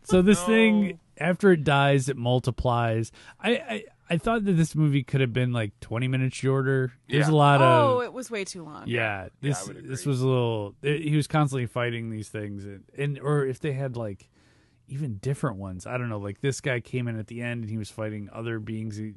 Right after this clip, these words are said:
Speaker 1: he got right into this one. It's the same thing he keeps fighting over and over
Speaker 2: Yeah.
Speaker 1: again.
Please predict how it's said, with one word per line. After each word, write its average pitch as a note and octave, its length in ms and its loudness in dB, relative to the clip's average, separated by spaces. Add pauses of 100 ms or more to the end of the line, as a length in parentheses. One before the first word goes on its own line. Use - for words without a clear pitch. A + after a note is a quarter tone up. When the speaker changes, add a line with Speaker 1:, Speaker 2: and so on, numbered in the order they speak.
Speaker 1:
he A#2 180 -6
got D3+ 260 0
right C#3 220 2
into C3+ 200 2
this C3+ 220 0
one. A2+ 200 -4
It's G2+ 140 -10
the G2+ 100 -12
same A#2 340 -6
thing A#2+ 180 -6
he G2+ 100 -6
keeps G#2+ 220 -8
fighting G#2+ 220 -10
over G2 200 -10
and G2+ 80 -8
over G#2 100 -8
Speaker 2:
Yeah. G2 100 -6
Speaker 1:
again. F#2 200 -14